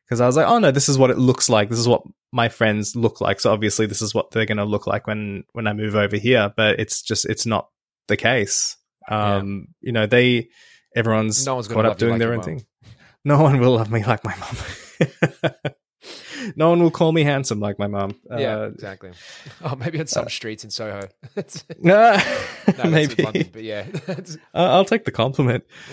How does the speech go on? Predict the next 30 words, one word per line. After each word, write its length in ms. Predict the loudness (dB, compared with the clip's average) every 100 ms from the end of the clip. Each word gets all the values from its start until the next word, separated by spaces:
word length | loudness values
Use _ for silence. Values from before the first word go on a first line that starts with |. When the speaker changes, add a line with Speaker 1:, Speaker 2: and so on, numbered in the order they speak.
| -18 -18 _ 0
Speaker 2:
Mm. 60 |
Speaker 1:
Um, 500 | 2 4 2 -2 -12 -16 -10 -2
but 120 | 0
yeah, 300 | 2 2 2
like, 420 | 2 -2 -2 -6 -4
it, 200 | 0 0
it's 140 | 0
such 200 | 0 0
an 60 | 0
interesting 400 | 0 -2 -2 -2
experience 500 | -2 -2 0 0 -2
to 200 | -2 -4 _ -2
be 160 | -2 -2
truly, 960 | -2 -2 0 2 2 0 -2 -4 -8 _ _ -20 -20 -16 -4
uh, 260 | 0 0 0
alone, 600 | -2 2 2 2 0 -4 -6
and 140 | -4
especially, 640 | -2 -2 -2 -2 -2 -4 -10 _ _
you 80 | -10
know, 140 | -8 -10 _ _ _ 0
going 280 | 2 2 4
there, 200 | 2 2
choosing 520 | -2 -2 0 0 -2
to 120 | 0
be 180 | 0 2
there, 400 | 2 0 -2 -10 _ -8
and 260 | -4 -4 -2
choosing 300 | -2 -2 -2
to 80 | 0
stay, 600 | 2 4 4 2 -2